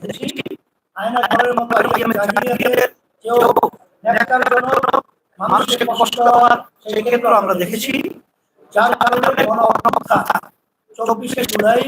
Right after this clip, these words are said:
না, জুলাই চব্বিশ, দুই হাজার যে অভ্যুত্থান হয়েছে, বাংলাদেশের ছাত্র জনতার দাবিটা ছিল এই দেশ সুন্দর করা, ফেসিবাস-, ফেসিবাদ মুক্ত হওয়া, খুনি, খুনিদের থেকে দেশ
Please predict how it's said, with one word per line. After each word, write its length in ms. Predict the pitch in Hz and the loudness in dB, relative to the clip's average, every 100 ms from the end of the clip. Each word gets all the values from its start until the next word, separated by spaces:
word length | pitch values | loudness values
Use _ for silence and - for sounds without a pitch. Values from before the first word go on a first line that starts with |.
| - - - - - | 0 0 -4 -8 -10
না, 100 | 202 190 - - - | -4 -4 -6 -10 -6
জুলাই 260 | 220 254 254 240 | -2 -2 -4 -10
চব্বিশ, 400 | 208 - - - - - _ - - - | -4 -2 -2 -6 -14 -20 _ -12 -8 -4
দুই 120 | 214 208 | -2 0
হাজার 300 | 220 147 - - - - - _ - | 2 2 0 -4 -6 -4 -6 _ -4
যে 120 | 240 247 254 | 0 0 0
অভ্যুত্থান 480 | - 247 220 269 254 208 | -2 -2 -4 -6 -6 -6
হয়েছে, 320 | 196 277 247 302 - - - - _ - | -6 -4 -4 -6 -8 -8 -8 -8 _ -12
বাংলাদেশের 500 | 202 233 240 240 247 - | -6 0 0 0 -4 -4
ছাত্র 220 | 214 240 233 | -4 -4 -4
জনতার 360 | 208 - 240 247 | -4 -2 -2 0
দাবিটা 320 | 226 196 202 - | -2 -2 -2 -6
ছিল 160 | - 196 196 - - - - - | -4 -6 -6 -8 -12 -12 -12 -10
এই 60 | 220 226 | -8 -8
দেশ 120 | 226 - | -8 -8
সুন্দর 280 | 202 202 190 196 | -4 -2 -2 0
করা, 180 | 214 269 - - - - | 0 0 -4 -14 -16 -12
ফেসিবাস-, 520 | 208 220 247 240 - - - | -10 -8 -6 -6 -8 -12 -10
ফেসিবাদ 360 | 202 233 240 226 | -6 -4 -4 -4
মুক্ত 200 | 208 - 196 | -8 -8 -4
হওয়া, 200 | 202 220 269 - - _ _ _ | 2 2 0 -6 -20 _ _ _
খুনি, 320 | - 226 277 302 302 - - - _ | -14 -10 -8 -8 -10 -10 -8 -10 _
খুনিদের 480 | 233 247 262 277 277 254 | -8 -2 0 0 -2 -2
থেকে 120 | 254 - 254 - - - 240 | 0 0 -4 -12 -16 -2 4
দেশ 280 | 240 233 | 6 4